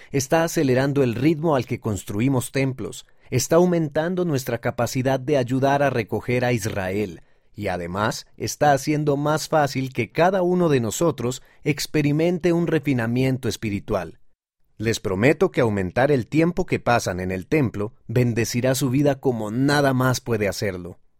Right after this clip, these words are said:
Mis queridos hermanos y hermanas, les ruego que se centren en el templo como nunca antes lo hayan hecho. Los bendigo para que se acerquen más a Dios y a Jesucristo cada día. Los amo.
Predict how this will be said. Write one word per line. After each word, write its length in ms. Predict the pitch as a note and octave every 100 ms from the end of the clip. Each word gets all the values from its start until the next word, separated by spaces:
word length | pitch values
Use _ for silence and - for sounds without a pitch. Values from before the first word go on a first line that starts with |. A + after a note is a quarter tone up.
| _ _ _ _
Mis 160 | G2 -
queridos 460 | G2 A#2+ D#3 D3
hermanos 520 | B2+ A2+ C3 C#3+ C3+ B2
y 40 |
hermanas, 600 | G#2 A2 B2 F#2 - - _ _ -
les 300 | G2+ F2+ F2
ruego 420 | A2+ C#3 D3 D3
que 120 | C3+
se 180 | A2 G#2+
centren 560 | - C#3+ D#3 D3 C#3+ A#2
en 100 | G#2
el 160 | F#2
templo 480 | - C#3+ C#3+ D3 C#3
como 260 | D#3 C#3 C#3
nunca 520 | E3+ F#3 F#3 D#3 C#3
antes 320 | D#3 C#3 B2
lo 120 | A2+
hayan 280 | G#2 G#2 G2
hecho. 340 | F#2+ - E2+ - - _ _ _
Los 260 | A#2 C#3+ A#2+
bendigo 500 | D3 C#3 F3+ F#3 F3+
para 220 | D3+ A#2
que 140 | A#2
se 120 | G#2
acerquen 520 | G2+ - C3+ C3 C3 A#2
más 280 | B2 B2+
a 100 | B2
Dios 360 | G2+ A2 C3 B2+
y 60 | A#2+
a 60 |
Jesucristo 760 | - G#2 G2+ - C#3 - C3 A#2
cada 320 | - A#2+ G#2+
día. 360 | F#2+ F2+ D#2+ - _ _ _ _ _
Los 320 | - F2 -
amo. 340 | G#2 F2+ D2+